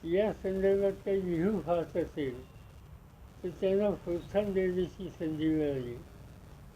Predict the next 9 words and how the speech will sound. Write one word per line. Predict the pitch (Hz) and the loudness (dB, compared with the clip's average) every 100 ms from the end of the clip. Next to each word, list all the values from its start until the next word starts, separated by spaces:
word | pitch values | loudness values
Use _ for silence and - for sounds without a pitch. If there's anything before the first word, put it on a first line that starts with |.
| - - - - - - | -18 -18 -18 -18 -18 -10
आणि | 151 180 156 - | -2 0 0 -2
प्रतिवर्षी | 180 170 214 196 165 - 196 190 - | -4 -2 4 4 4 -2 -6 -6 -2
सरकारच्या | 170 170 - 202 196 190 | 0 2 4 2 2 -2
कडून | 175 175 160 165 | -2 -2 0 -2
सुद्धा | - 160 139 180 185 - - - - - - - - - - - - 151 | -2 -4 0 -2 -2 -10 -16 -18 -18 -16 -16 -16 -16 -16 -18 -18 -10 0
या | 170 214 | 2 2
क्षेत्रात | - - 170 143 202 214 - | 0 -4 -4 -2 -2 -2 -2
काम | 185 185 185 | -4 -2 -4
करणाऱ्यांना | 220 190 170 175 165 165 156 | -4 -4 0 0 2 0 0